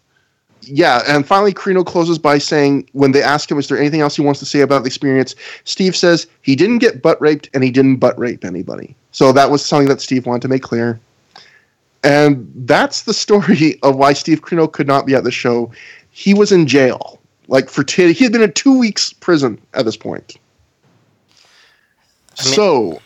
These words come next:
Speaker 2: I mean, if that's all true as it says, you know, I feel really bad for him. <laughs>
Speaker 1: Yeah, I mean, uh, he, he claims he was going to sue the woman, the Wayne County Prison, Fox twenty-nine for, and the Pottstown Mercury paper for printing, um, unflattering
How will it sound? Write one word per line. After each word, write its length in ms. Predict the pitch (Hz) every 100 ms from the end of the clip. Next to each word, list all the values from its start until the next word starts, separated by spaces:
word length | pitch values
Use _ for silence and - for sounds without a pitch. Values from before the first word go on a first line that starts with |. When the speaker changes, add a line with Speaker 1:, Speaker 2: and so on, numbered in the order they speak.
| -
Speaker 2:
I 40 |
mean, 140 | 139 139
if 140 | 147
that's 240 | 196 175 143
all 160 | 131
true 420 | 123 - 127 131
as 160 | 127 117
it 120 | 110
says, 440 | - 143 147 120 - - - - -
you 160 | 90 113
know, 80 |
I 100 | 107
feel 180 | 98 104
really 200 | 101 107
bad 200 | 110 131
for 140 | - 156
him. 200 | 127 117
<laughs> 60 | 117 139 - _ _ _ _ _ _
Speaker 1:
Yeah, 220 | - 151 120
I 80 | 139
mean, 180 | 156 143 - 196
uh, 80 | 160
he, 220 | - 214
he 260 | 160 160 208
claims 380 | - 202 202 -
he 100 | 175
was 140 | 156
going 240 | 160 160
to 100 | 156
sue 300 | 139 - 180
the 100 | 160
woman, 400 | 127 170 196 196 - - -
the 80 | 135
Wayne 280 | 120 139 139
County 300 | - 135 120
Prison, 500 | - 180 165 170 160
Fox 380 | 156 160 160 -
twenty-nine 500 | - 147 139 131 147
for, 140 | 139 131
and 180 | 135 120
the 100 | 110
Pottstown 800 | - - - 143 - - 160 131
Mercury 420 | 127 139 - 120
paper 320 | 117 160 165
for 320 | 160 139 127 - - - -
printing, 340 | 160 139 135 - -
um, 540 | - 123 113 110 110 - 123
unflattering 600 | 113 131 135 131 123